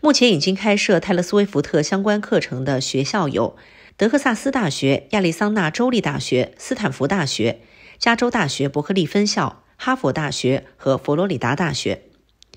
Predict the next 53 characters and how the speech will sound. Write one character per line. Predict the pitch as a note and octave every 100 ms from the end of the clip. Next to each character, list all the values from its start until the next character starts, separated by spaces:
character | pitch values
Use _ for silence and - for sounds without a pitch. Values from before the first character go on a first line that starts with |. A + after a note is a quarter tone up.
| - - - -
今 | D4+
年 | C#4+ A3+
对 | B3+
于 | G#3+
泰 | G#3 A3
勒· | G3
斯 | A3+
威 | A#3
夫 | A3+ B2
特 | - D#3
和 | - D3
粉 | C3+ A2+
丝 | -
来 | G3 D3
说 | D3+ E3+ D#3+
是 | - C#3+
极 | C#3+ C#3+
为 | C#3
轰 | - A3+
动 | B3+ A#3
的 | -
一 | C3
年。 | A#2 G#2+ - _ _ - - - - -
今 | A#3+
年， | A#3 D3 -
梅 | E3 F3
梅 | G3+
不 | G3+
仅 | F#3+ C#3+ C3
赢 | D3
得 | F3 C#3+
了 | D3
十 | - C#3+ D#3
座 | G#3+ E3+
Billboard | A3+ B3+ B3 E3 - -
音 | G#3 A3
乐 | F#3+
大 | G#3 D#3
奖 | A#2 E3
外， | D3 - _ _ - -
还 | - G#3
获 | - B3+
得 | E3 D3
了 | G3+
六 | B3 D#3+
项 | D#3 C#3
格 | E3
莱 | G3
美 | C#3+
大 | D#3+ D3+
奖 | B2+ B2+
提 | - E3
名。 | C3 B2+